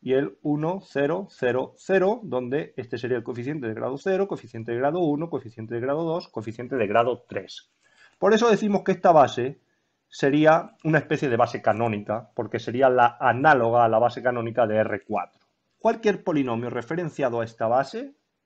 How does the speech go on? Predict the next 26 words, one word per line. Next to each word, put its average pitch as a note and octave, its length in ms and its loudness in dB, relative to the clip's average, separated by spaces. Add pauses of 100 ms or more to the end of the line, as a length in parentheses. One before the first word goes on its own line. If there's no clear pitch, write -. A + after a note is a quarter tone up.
(680)
digamos B2+ 360 -4
que - 80 -6
el C3 80 -4
polinomio B2+ 420 -6
fuera B2 400 -4
A D#3 400 2
más D#3 800 -4
B C3 380 -4
X C#3+ 560 -6
más A#2+ 440 -6
C C3 300 -2
X B2 320 -8
cuadrado B2+ 560 -2
más A#2+ 320 -10
D B2+ 340 -4 (360)
X C3 380 -6
cubo, G#3 440 0 (360)
tendría F#3 640 0
coordenadas F#3+ 920 0 (540)
D, C#3+ 540 -2 (320)
C, D3+ 480 -4 (240)
B, B2 500 -6 (500)
A. - 280 -2 (1000)
Por B2 140 2
lo A#2 120 0
tanto, F3+ 580 2